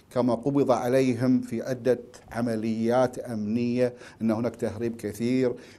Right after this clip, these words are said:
من الأسلحة والمتفجرات من العراق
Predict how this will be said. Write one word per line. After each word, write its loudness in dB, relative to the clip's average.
من 2
الأسلحة -2
والمتفجرات 0
من 4
العراق 2